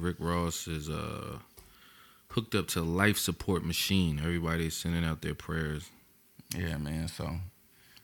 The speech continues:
Speaker 2: you know, you know.
Speaker 1: Hopefully he pulls through.
Speaker 2: Yeah, man. And you, you, you know, uh, sh-, you know, to all the listeners that are overweight, man, y-,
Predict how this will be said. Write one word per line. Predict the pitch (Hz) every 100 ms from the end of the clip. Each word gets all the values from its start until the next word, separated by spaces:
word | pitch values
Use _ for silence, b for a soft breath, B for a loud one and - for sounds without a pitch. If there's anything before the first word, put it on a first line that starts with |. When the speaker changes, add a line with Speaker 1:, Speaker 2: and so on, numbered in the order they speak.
| b -
Speaker 2:
you | 131
know, | 104 98 110 - _ _ -
you | 90
know. | 120
Speaker 1:
Hopefully | 90 87
he | 87
pulls | - 92 90 -
through. | 85 87 80 82 B B
Speaker 2:
Yeah, | 117 202 208
man. | 160 180 196 165
And | - 123
you, | 127 139
you, | 104 135 135
you | - -
know, | 73
uh, | 80 - - 50 50 50 - - - _
sh-, | - - -
you | 117
know, | 101 87 - -
to | - 113
all | 120
the | 120
listeners | 120 135 127 117 110 104
that | 104 107
are | 104 98 87 -
overweight, | 117 110 110 135 139
man, | 110 120 117 113 - - -
y-, | -